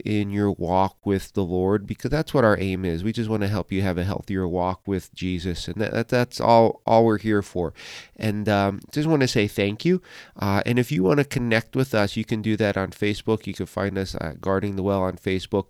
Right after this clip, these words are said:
Uh, you could send us a comment here on, uh, Podbean.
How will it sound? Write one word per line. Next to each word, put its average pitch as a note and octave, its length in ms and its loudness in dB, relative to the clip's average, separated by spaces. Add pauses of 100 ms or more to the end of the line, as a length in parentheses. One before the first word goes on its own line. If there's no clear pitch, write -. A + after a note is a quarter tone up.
(420)
Uh, F#2 180 -2
you G2+ 180 0
could A2 160 -4
send G#2+ 260 0
us G#2 160 -2
a G2 60 -6
comment G2 500 -2
here G2+ 320 -2
on, F2+ 520 -2
uh, E2 200 -6
Podbean. G2+ 760 -4